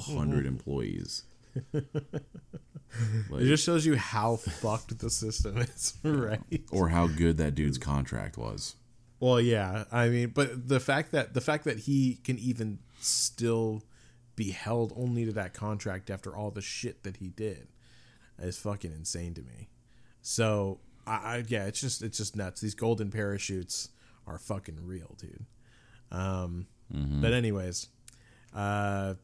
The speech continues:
Speaker 2: so that happened. Um, hopefully things get better in
Speaker 1: Wow.
Speaker 2: the future in that regard. But the next thing we're gonna talk about, Blizzard company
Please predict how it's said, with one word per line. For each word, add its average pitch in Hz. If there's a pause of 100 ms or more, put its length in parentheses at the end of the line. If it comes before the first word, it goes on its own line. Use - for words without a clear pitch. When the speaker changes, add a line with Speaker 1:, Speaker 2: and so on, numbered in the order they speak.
(500)
Speaker 2:
so 113
that 120
happened. 127 (180)
Um, 87 (420)
hopefully 104
things 101
get 95
better 101
in 127
Speaker 1:
Wow. 120
Speaker 2:
the 123
future 117
in 95
that 104
regard. 113 (520)
But 90 (140)
the 98
next 131
thing 131
we're 110
gonna 104
talk 104
about, 98 (160)
Blizzard 135
company 113